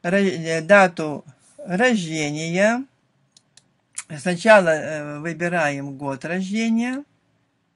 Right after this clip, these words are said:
Так, год рождения. Потом выбираем месяц. И выбираем, э, число.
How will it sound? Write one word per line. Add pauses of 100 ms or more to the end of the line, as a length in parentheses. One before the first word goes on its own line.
(3500)
Так,
год
рождения.
Потом
выбираем
месяц. (2500)
И
выбираем,
э,
число.